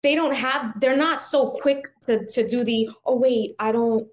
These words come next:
oh, I don't wanna take advantage of her because boom, boom, boom." Or, "I don't want, is that too high?" Or is it all those, like, things that, you know,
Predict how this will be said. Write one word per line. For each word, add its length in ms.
oh, 220
I 40
don't 100
wanna 160
take 200
advantage 460
of 120
her 260
because 300
boom, 160
boom, 160
boom." 200
Or, 120
"I 40
don't 120
want, 420
is 100
that 200
too 240
high?" 400
Or 100
is 100
it 100
all 180
those, 260
like, 240
things 320
that, 340
you 80
know, 400